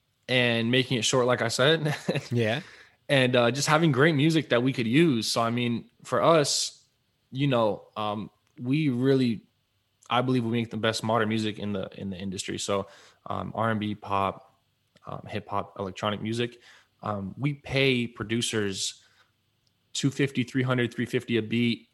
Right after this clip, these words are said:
Speaker 1: um, and then writer share on the back end, and then vocalists the same, maybe one fifty, two, three, three fifty. It really depends, um, somewhere around there. So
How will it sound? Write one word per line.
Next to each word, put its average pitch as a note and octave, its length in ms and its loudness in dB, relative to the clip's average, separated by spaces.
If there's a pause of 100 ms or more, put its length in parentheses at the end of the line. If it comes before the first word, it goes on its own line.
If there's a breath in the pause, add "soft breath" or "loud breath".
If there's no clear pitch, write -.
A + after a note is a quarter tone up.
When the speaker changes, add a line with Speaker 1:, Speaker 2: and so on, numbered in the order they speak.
Speaker 1:
um, G#2 220 -4
and A2 100 -2
then A2 100 -2
writer A#2 280 2
share A2+ 180 0
on A2+ 60 0
the G#2 80 -2
back A2 320 2
end, G#2+ 260 2
and G#2 80 -2
then A2 140 0
vocalists A2+ 500 0
the G2+ 80 -6
same, G#2 380 -2
maybe G#2+ 200 -2
one A2 220 -2
fifty, A2 320 -6
two, A2+ 360 -4 (240)
three, B2 220 -2
three B2 200 -2
fifty. B2 320 0
It A2+ 60 0
really A#2+ 160 2
depends, G#2+ 520 -2 (560 soft breath)
um, G#2+ 140 -6
somewhere C3 340 2
around A#2 260 2
there. A#2 200 4
So G#2+ 400 0